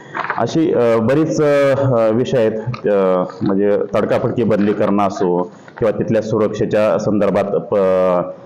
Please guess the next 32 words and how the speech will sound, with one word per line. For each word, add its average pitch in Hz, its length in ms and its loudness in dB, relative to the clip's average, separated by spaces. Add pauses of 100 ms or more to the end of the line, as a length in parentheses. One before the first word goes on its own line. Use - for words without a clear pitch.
(220)
अ, 92 140 2
जुन्याच 131 400 0 (300)
सु-, 107 300 2
सुरक्षा, 107 720 0
अ, 95 400 2
रक्षकांना 98 400 -2
ज्यांच्यावरती 101 520 0
अनेक 113 280 0
गुन्हे 110 260 0
दाखल 110 340 0
आहेत 87 120 2 (220)
त्यांच्यावरती 95 560 0
असो, 87 440 -2 (380)
अ, 90 260 0
त्या 85 160 0
ठिकाणी 107 340 0
आधी, 101 240 2
अ, 95 140 2 (560)
अ, 82 260 -2
मागासवर्गीय 101 580 0
कर्मचारी 98 540 0
असो 92 300 -2
ज्यांच्या 92 340 0
आंदोलनाच्या 92 560 0
बाबतीतही 110 720 -2
ब-, 117 240 2 (180)
चुकीच्या 113 300 -2
भूमिका 101 340 0
घेतल्या 107 340 0
गेल्या 90 240 2 (460)
आणि 104 280 0
त्यांनाही 117 640 0